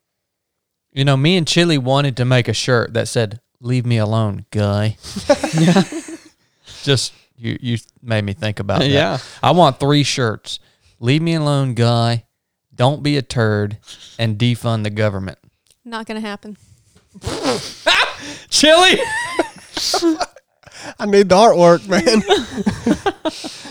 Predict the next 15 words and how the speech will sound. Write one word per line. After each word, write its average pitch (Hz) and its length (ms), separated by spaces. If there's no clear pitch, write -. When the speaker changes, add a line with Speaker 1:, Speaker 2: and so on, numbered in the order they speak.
Speaker 4:
You 185 120
give 226 180
me 220 140
the 214 80
artwork, 214 420
Speaker 1:
Yeah, 196 220
Speaker 4:
I'll 226 100
make 196 240
'em. 220 80
Speaker 1:
dog, 156 500
man. 120 320
Speaker 4:
<laughs> - 800
Speaker 1:
All 131 140
right. 127 300
So, 208 440